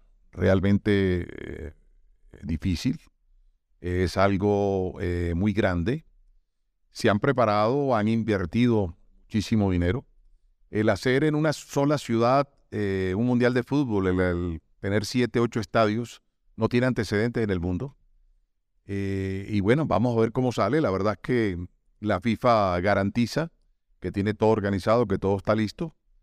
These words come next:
Eh, esperemos a ver, esperemos que ojalá,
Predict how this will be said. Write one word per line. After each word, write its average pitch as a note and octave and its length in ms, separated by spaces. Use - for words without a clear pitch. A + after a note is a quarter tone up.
Eh, F2+ 680
esperemos G2+ 420
a F#2+ 40
ver, A#2+ 140
esperemos G2+ 380
que G2+ 100
ojalá, F2 400